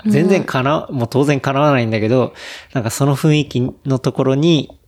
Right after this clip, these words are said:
Speaker 2: いるっていうか、なんかそれはちょっとやってみたいなって思うよね。
Speaker 1: そう。
Speaker 2: あと、なんだろうな。どこ行きたいっていうか、誰とどっ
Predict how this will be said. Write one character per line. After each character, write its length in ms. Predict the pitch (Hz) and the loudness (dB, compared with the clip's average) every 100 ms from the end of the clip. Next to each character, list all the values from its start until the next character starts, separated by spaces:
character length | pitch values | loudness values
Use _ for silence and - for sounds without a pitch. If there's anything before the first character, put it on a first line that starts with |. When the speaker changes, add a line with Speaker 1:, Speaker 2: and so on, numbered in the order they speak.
| - | -2
Speaker 2:
い 120 | 127 | 0
る 80 | 117 | 0
っ 40 | |
て 240 | - - 98 | -2 -6 -6
い 60 | |
う 80 | 87 | -6
か、 320 | - - - _ _ - | -8 -8 -8 _ _ -8
な 120 | 151 | -6
ん 40 | 123 | -6
か 60 | |
そ 240 | - 117 120 | -6 -2 2
れ 140 | 139 | 2
は 520 | 139 135 131 131 - _ _ _ _ _ - | 4 2 2 -2 -6 _ _ _ _ _ -8
ち 120 | - | -4
ょ 20 | |
っ 40 | 120 | -4
と 220 | - 113 | -4 -4
や 160 | 95 95 | -2 -4
っ 180 | - | -6
て 120 | - 113 | -4 -2
み 120 | 110 | 0
た 160 | 123 | -2
い 100 | 107 | -2
な 180 | 92 92 | -4 -6
っ 120 | 95 | -8
て 100 | - | -8
思 180 | 92 92 | -8 -8
う 40 | 95 | -8
よ 60 | |
ね。 380 | - - - - _ _ - - | -10 -16 -18 -20 _ _ -20 -20
Speaker 1:
そ 840 | - 220 214 220 254 269 262 220 - | -14 -6 -2 2 4 4 4 2 -2
う。 80 | - _ - - _ - | -8 _ -20 -20 _ -8
Speaker 2:
あ 120 | 123 | -4
と、 320 | 110 98 - - | -2 -4 -6 -8
な 220 | 127 135 202 | -4 -2 0
ん 60 | |
だ 100 | 170 | 0
ろ 100 | 98 | -2
う 20 | |
な。 220 | 90 - - _ _ _ _ _ _ 117 | -6 -12 -20 _ _ _ _ _ _ -4
ど 140 | 147 | -2
こ 180 | - 269 | 0 0
行 120 | 160 | 0
き 60 | - | 0
た 140 | 135 | 0
い 40 | 120 | 0
っ 100 | - | -2
て 100 | 113 | -2
い 20 | |
う 20 | |
か、 140 | 104 - | -2 -4
誰 240 | 143 208 254 | 0 0 0
と 300 | - - 127 | -2 -2 0
ど 120 | 127 | 0
っ 140 | - | -4